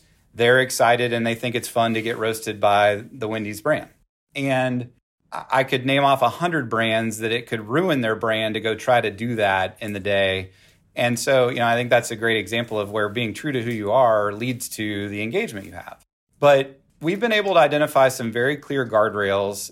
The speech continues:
in terms of how we want to engage. There's about twenty of them to say what's on and off limits,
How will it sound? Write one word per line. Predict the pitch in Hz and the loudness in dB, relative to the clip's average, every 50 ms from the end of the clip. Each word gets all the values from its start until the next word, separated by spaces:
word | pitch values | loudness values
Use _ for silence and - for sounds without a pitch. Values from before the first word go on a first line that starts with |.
| _ | _
in | - - 120 113 | -14 -12 -12 -10
terms | - 131 123 120 117 113 | -6 -4 -4 -4 -2 -2
of | 117 110 107 104 - - | 0 -2 -2 -4 -6 -10
how | 117 110 120 131 139 143 | -6 0 2 4 4 4
we | 151 147 | 2 0
want | 139 139 143 135 | 0 0 0 2
to | 131 | 0
engage. | 123 113 101 110 107 107 110 104 | -2 -2 -2 -2 -2 -2 -2 -4
There's | 113 113 110 | -8 -4 0
about | 123 127 127 123 | 2 2 2 0
twenty | - - 127 120 117 107 | -4 -6 -4 -4 -2 -4
of | 104 95 87 | -4 -6 -4
them | 92 95 92 90 95 120 147 156 - _ _ _ _ _ _ | -4 -4 -4 -4 -4 -6 -8 -10 -14 _ _ _ _ _ _
to | - 131 | -6 -6
say | 123 - 143 135 131 127 123 135 - _ _ | 0 4 4 4 4 4 2 -2 -8 _ _
what's | _ 120 135 143 139 - - - - | _ 0 0 0 0 -2 -10 -6 0
on | 139 135 147 151 | 2 2 4 4
and | 143 135 | 4 4
off | 135 135 131 127 131 | 4 4 2 2 0
limits, | 120 113 113 117 127 - - - - - - - | -2 0 0 -2 -4 -6 -8 -12 -12 -12 -14 -16